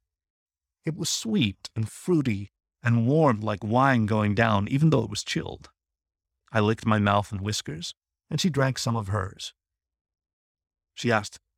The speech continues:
"How did you hear about our party?" "Well, my roommate Kevin brought me along. I'm not sure who he knows here. Could be a friend of a friend thing, even. I didn't really know a lot of people downstairs."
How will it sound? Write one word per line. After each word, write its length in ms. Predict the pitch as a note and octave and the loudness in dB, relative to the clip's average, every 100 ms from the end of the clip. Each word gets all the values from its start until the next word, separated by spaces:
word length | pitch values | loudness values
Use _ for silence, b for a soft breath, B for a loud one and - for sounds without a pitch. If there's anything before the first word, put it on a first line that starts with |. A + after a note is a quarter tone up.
| _ _ _ _ | _ _ _ _
"How 160 | - C3 | 2 2
did 160 | F3+ | 2
you 60 | G3 | 2
hear 160 | G3 | 4
about 220 | G#3+ A3 A3 | 4 4 4
our 120 | A3 | 2
party?" 680 | - G3 A3+ - B2+ B2+ _ _ _ _ _ _ _ _ _ _ - | 0 0 0 -6 -10 -12 _ _ _ _ _ _ _ _ _ _ -14
"Well, 300 | G#2+ C3 - B B B | -6 -4 -4 B B B
my 100 | A#2+ | 4
roommate 460 | B2+ E3 C3+ A#2 | 6 4 4 2
Kevin 320 | - C#3+ A2+ G2 | 2 2 4 2
brought 220 | G2 F#2 | 0 0
me 60 | |
along. 280 | G2+ G2+ G2 _ _ _ - | -4 -6 -10 _ _ _ 2
I'm 120 | A#2 | 6
not 160 | C3+ C3+ | 6 4
sure 200 | B2 G#2 | 2 4
who 160 | A#2 | 4
he 200 | G#2 G#2+ | 4 2
knows 320 | G2 A#2 G2+ | 2 2 0
here. 320 | - G#2 A#2 - | -2 -4 -4 -4
Could 220 | G2+ F2+ | -6 -2
be 120 | G2+ | -2
a 80 | F#2 | -2
friend 280 | - A#2 A#2 | 0 2 4
of 60 | G#2+ | 2
a 40 | |
friend 360 | - B2 A#2+ A2+ | 2 2 2 0
thing, 240 | G#2 G2 | 0 0
even. 240 | F#2+ G#2+ - _ _ _ _ _ - | -2 -4 -8 _ _ _ _ _ 0
I 40 | |
didn't 200 | B2+ D#3 | 4 4
really 200 | D3+ C#3+ | 6 6
know 220 | B2 C3 | 6 6
a 80 | A#2+ | 4
lot 120 | A#2 | 2
of 60 | A2+ | 0
people 240 | B2+ A2+ | -2 -2
downstairs." 800 | G#2+ A2 G2+ - C3 A#2+ - - | 2 2 2 0 0 -2 -12 -16